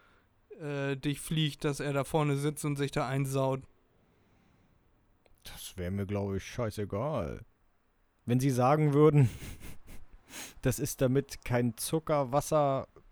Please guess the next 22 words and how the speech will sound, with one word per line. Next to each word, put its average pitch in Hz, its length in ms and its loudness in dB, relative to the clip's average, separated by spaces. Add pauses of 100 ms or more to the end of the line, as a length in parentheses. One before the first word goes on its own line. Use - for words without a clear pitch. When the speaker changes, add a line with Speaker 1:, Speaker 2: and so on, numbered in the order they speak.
(120)
Speaker 2:
was 123 220 -6
weiß 131 160 0
ich, - 320 -6
in 131 140 -2
die 127 120 -2
Instrumente 139 600 0
läuft, 185 480 2 (360)
dann 123 140 -6
könnte 147 200 0
ich - 40 -16
das 143 140 -2
verstehen, 143 400 0
aber 110 180 2
dann 131 240 0
dürfte 139 320 2
ja 139 120 0
auch 131 180 -2
niemand 151 320 0
mehr 139 160 0
was 139 180 0
trinken. 214 600 -4 (640)
Also. 113 340 -2